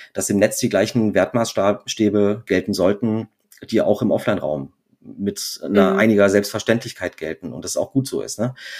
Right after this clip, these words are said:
Speaker 1: Also wenn zum Beispiel auf der Straße eine rechtsextreme Gruppe eine Demo ankündigt und die auch macht,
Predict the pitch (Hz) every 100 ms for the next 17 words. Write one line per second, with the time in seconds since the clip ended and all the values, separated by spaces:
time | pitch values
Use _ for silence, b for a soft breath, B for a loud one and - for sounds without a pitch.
0 | B - 101 104 87 - 110 117 - 104
1 | 101 - 101 95 98 - 104 - 85 85
2 | - 85 87 73 92 92 90 101 101 -
3 | 110 104 - 107 107 95 - B B -
4 | 104 104 92 85 - 80 78 - - 90
5 | 98 87 92 - -